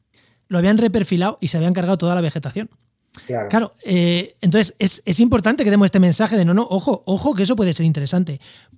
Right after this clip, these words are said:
Speaker 1: para que llegue a lo, a lo, y, y posiblemente los que, los que re-, eh, reperfilaron aquello, si llegan a saber toda la biodiversidad que había ahí,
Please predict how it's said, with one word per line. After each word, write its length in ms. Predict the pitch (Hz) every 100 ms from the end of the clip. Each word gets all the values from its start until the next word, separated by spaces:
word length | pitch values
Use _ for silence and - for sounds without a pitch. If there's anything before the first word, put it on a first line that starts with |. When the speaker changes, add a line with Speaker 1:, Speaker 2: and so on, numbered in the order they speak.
| _
Speaker 1:
para 240 | 196 185
que 120 | 185
llegue 300 | 151 247 302
a 80 | 180
lo, 200 | 170 185 -
a 60 |
lo, 160 | 170 - -
y, 220 | 208 -
y 60 |
posiblemente 500 | 196 175 247 247 247
los 100 | 247
que, 200 | - 190
los 140 | 185 175
que 240 | 175 175 190 - - -
re-, 300 | 240 190 180
eh, 400 | 196 170 170 165 170
reperfilaron 520 | 175 175 175 175 240
aquello, 520 | 202 185 190 226 - _ _ _ _ _ _ -
si 320 | - - 165
llegan 280 | 170 208 220
a 80 | 214
saber 260 | 202 185
toda 160 | 165 180
la 80 | 175
biodiversidad 460 | 170 170 151 156
que 60 | 151
había 160 | 151 135
ahí, 220 | 147